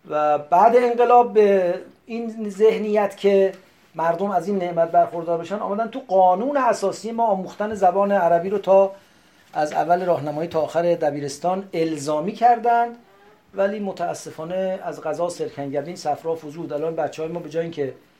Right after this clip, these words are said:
یاد گرفته باشن نوعاً از زبان عربی متنفر شدن. حالا اون دیگه چرا چنین شده بماند به جای، به جای خودش. حالا قرآن خوندن چجوری باید باشه؟ من همینا رو گفتم تا این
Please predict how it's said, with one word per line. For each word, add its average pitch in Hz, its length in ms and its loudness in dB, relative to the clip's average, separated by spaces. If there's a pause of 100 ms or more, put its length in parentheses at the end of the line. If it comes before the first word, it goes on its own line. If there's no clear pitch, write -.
(400)
یاد 147 220 -2
گرفته 160 340 -6
باشن 165 280 -6
نوعاً 196 380 -2
از 240 220 0
زبان 190 300 0
عربی 175 280 0
متنفر 175 580 -4
شدن. 208 360 -2
حالا 185 220 -4
اون - 80 -10
دیگه 175 280 -6 (400)
چرا 156 260 2
چنین 156 260 -6
شده 151 240 -6
بماند 180 420 0
به 156 60 -8
جای، 165 260 -2 (440)
به 147 80 -8
جای 151 160 2
خودش. - 400 -12 (300)
حالا 220 280 4 (1400)
قرآن 269 600 2
خوندن 262 760 0
چجوری 240 560 -2
باید 151 360 4
باشه؟ 131 440 -4 (1160)
من 175 160 -2
همینا 180 300 0
رو 196 80 0
گفتم 202 300 0
تا 185 100 -8
این 202 120 -6